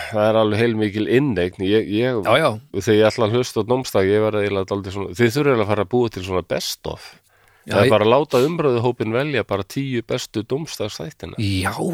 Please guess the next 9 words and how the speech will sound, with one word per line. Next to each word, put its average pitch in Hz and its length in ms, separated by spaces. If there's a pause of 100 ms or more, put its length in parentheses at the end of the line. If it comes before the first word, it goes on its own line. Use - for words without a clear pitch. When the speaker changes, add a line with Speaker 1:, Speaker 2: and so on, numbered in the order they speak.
(280)
Speaker 2:
það 131 240
væri 107 200
geggjað. 160 300 (200)
Speaker 1:
Það, 98 220
ég 135 240
fer 131 160
oft 123 160
eins 120 200
og 120 180